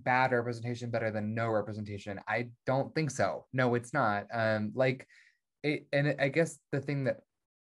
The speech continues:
makes me the most mad, um, is that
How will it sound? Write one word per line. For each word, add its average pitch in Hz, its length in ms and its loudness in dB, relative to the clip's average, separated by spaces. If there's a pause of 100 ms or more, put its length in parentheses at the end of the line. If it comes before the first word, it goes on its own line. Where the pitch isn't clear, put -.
makes 160 320 -2
me 175 60 0
the 160 80 0
most 139 360 2
mad, 127 560 2 (500)
um, 110 560 2 (220)
is 123 320 0 (100)
that 120 540 2